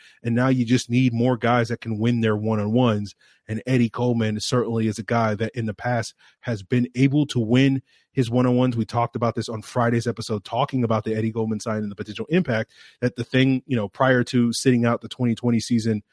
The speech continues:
uh, due to covid, but prior to that, you know, for three or more years, Eddie Goldman was one of the premier three down nose tackles, meaning that not only does he provide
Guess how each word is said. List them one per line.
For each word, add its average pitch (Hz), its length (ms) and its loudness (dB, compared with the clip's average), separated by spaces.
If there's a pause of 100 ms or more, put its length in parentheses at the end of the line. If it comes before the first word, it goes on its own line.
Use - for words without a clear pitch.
(260)
uh, 107 120 0
due 135 200 2
to 127 80 6
covid, 123 500 2 (240)
but - 140 -10
prior 180 260 2
to 147 120 2
that, 143 260 2
you 117 180 0
know, 98 140 -4
for 107 140 -10
three 127 240 2
or 117 120 4
more 117 240 2
years, 123 500 4 (280)
Eddie 147 160 4
Goldman 143 360 4
was 120 140 0
one 123 120 2
of 120 60 2
the 110 80 0
premier 127 520 2
three 127 320 -2
down 113 280 2
nose 113 280 0
tackles, - 440 -12
meaning 110 280 -2
that 104 180 -8
not 120 220 -4
only 120 180 -2
does 110 200 -4
he 113 100 -4
provide 107 400 -4